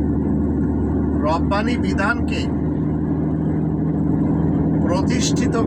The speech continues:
করে নিজেদের ব্যক্তিত্বকে পরিচালনা করি, অন্যথায়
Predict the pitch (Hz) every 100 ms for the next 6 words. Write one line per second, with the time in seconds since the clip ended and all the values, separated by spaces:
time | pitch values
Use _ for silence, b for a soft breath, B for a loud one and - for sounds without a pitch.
0 | - 1077 - - - - - - - -
1 | - - - - - - - - - -
2 | - - - - 185 - - - - 220
3 | 226 - - 349 - - - - - -
4 | - - - - - - - - - 196
5 | 208 - 208 208